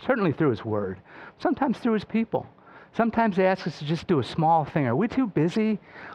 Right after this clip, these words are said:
or do we know more than they do and feel like that's not worthwhile? You know, we have to ask ourselves that sometimes. I know I have to ask myself that sometimes. Really important.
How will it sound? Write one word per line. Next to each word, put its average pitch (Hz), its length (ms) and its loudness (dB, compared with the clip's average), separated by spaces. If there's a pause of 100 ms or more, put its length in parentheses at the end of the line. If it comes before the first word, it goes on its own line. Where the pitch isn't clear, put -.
or 151 100 4
do 151 100 0
we 214 120 4
know 226 140 2
more 190 220 4
than 180 140 2
they 156 180 4
do 190 240 4
and 156 160 -2
feel 170 140 2
like 156 160 0
that's 147 220 0
not 156 180 0
worthwhile? 143 840 0 (1600)
You 147 100 -2
know, 165 120 2
we 165 140 2
have 190 160 0
to 160 80 2
ask 165 240 0
ourselves 127 360 0
that 120 220 -2
sometimes. 98 840 -2 (280)
I 147 60 0
know 165 100 2
I 170 60 2
have 170 100 -2
to 156 80 2
ask 165 160 -2
myself 151 440 0
that 101 200 -4
sometimes. 92 580 -6 (1400)
Really 165 260 2
important. 175 520 2